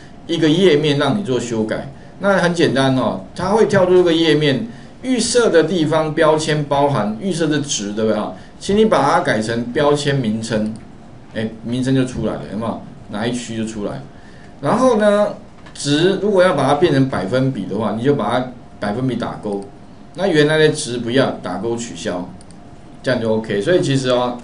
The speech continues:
<clears throat> 这个资料标签格式设定里面哦，就是这一个跟这个打勾，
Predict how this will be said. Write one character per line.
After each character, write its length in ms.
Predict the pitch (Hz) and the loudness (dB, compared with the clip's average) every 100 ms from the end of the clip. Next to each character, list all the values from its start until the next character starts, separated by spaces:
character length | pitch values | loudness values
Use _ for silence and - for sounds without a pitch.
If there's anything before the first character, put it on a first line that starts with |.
| - - | -12 -6
<clears throat> 720 | 202 143 - - - - - | -6 -6 -10 -16 -20 -18 -6
这 80 | 190 | 0
个 320 | 156 151 - - - - | 4 2 0 -8 -20 -10
资 140 | - 208 | 0 4
料 160 | 208 | 4
标 200 | 180 175 | 6 4
签 240 | 160 170 165 | 4 0 2
格 200 | 131 135 | 4 4
式 200 | 156 143 | 2 -2
设 200 | 151 131 | 2 2
定 240 | 143 113 | 2 0
里 80 | 92 | -2
面 240 | 120 101 | -2 -2
哦， 160 | 95 87 - - - - | -4 -8 -12 -20 -20 -8
就 100 | 170 | -2
是 140 | 160 | 0
这 140 | 151 143 | 4 4
一 120 | 143 | 6
个 120 | 123 | 2
跟 200 | 110 120 | 0 0
这 120 | 120 | -2
个 80 | 107 | -4
打 260 | 95 92 | -6 -10
勾， 60 | - | -8